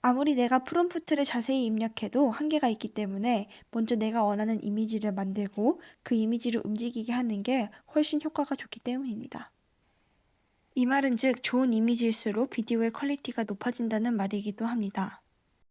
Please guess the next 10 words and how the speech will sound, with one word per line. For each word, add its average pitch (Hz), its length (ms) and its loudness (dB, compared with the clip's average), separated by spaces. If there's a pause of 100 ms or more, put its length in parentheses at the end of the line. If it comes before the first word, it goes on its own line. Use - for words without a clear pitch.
(1080)
소스 320 240 0
이미지로 330 380 2
넣는 226 360 2
이미지의 220 460 0
퀄리티를 285 540 -2
높이는 202 400 -2
게 233 360 -2
영상의 226 380 -2
질을 220 240 -4
높이는 208 560 -2